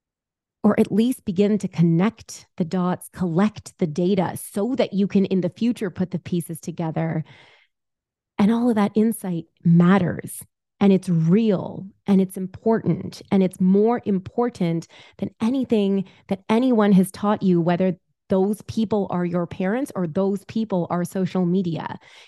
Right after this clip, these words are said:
It doesn't matter. What you feel is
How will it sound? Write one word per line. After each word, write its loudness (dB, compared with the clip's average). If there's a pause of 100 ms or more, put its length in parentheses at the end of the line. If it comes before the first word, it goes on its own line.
It -2
doesn't -2
matter. 0 (760)
What 2
you 4
feel -2 (600)
is 0